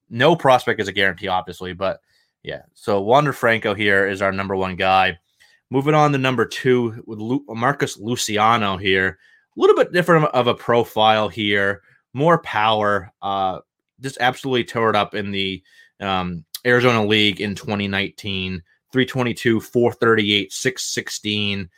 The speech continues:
slash line, ten bombs, nine doubles in thirty-eight games.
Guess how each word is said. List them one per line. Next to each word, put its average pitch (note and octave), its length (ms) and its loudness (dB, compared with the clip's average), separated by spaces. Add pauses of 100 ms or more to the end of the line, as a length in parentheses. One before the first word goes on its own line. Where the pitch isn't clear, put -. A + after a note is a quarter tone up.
(140)
slash G#2 420 0
line, G2+ 320 -2
ten A#2+ 280 -4
bombs, G#2+ 440 2
nine G2+ 300 -2
doubles G2 320 -2
in F#2 100 -10
thirty-eight G2 400 -4
games. F#2+ 380 -6